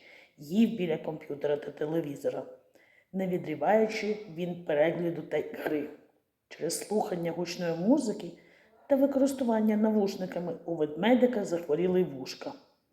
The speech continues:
Не дуже часто треба слухати гучну музику і тихесенько вмикати у навушниках.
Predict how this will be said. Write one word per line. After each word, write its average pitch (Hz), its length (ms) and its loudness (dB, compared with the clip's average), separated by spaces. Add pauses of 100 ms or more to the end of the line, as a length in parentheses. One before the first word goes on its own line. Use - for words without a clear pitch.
(100)
Не 160 120 -4
дуже 214 360 2
часто - 520 0
треба 160 320 -2
слухати 170 500 -6
гучну 196 340 -2
музику 156 640 0
і 180 100 -4
тихесенько 196 680 -2
вмикати 175 600 -2
у 220 140 4
навушниках. - 880 -4